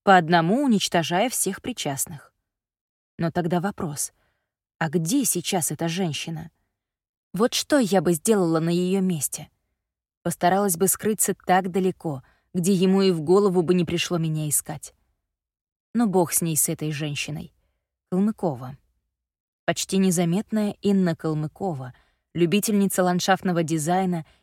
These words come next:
и редких видов цветов. Как она умудрилась, имея двоих детей,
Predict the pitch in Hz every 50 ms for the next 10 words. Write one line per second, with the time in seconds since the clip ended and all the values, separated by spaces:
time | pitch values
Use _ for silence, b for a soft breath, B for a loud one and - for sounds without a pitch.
0 | _ _ - 175 180 196 214 - - 208 190 - 175 175 190 165 185 - - -
1 | - 190 - - 220 165 139 - - _ _ _ _ _ _ _ _ _ _ _
2 | _ _ - 226 240 247 - - 202 202 202 202 202 196 196 190 185 180 170 196
3 | 214 233 226 202 180 - - - 190 190 196 202 202 190 160 160 185 190 196 185
4 | 170 139 160 147 - - 208 226 262 277